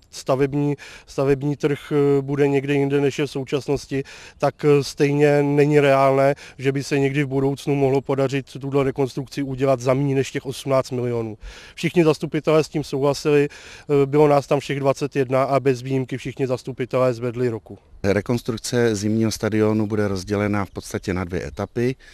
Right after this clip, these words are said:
Speaker 2: jak vyplývá i z názvu, a je, první částí rekonstrukce bude rekonstrukce technologického zařízení chlazení zimního stadionu a tou druhou hlavní částí je rekonstrukce chladící desky zimního stadionu.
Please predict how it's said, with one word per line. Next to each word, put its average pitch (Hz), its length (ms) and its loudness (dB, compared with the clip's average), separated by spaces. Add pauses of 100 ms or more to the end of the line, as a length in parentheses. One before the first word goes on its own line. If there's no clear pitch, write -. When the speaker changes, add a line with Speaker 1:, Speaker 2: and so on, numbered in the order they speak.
(220)
Speaker 2:
jak 101 140 -2
vyplývá 101 640 -2
i 87 60 -4
z 80 80 -8
názvu, 90 600 -6
a 82 320 -4
je, 85 160 -4 (120)
první 101 300 -4
částí 104 340 -6
rekonstrukce 101 760 -6
bude 90 280 -6
rekonstrukce 98 680 -8
technologického 92 840 -6
zařízení 85 600 -6 (920)
chlazení 85 500 -2
zimního 104 380 -2
stadionu 113 800 -2
a 80 320 -4
tou 85 180 -6
druhou 98 600 -2
hlavní 101 300 -6
částí 92 640 -6 (480)
je 90 260 -2
rekonstrukce 92 800 -6
chladící 82 500 -10
desky 76 280 -10
zimního 73 320 -10
stadionu. 69 540 -12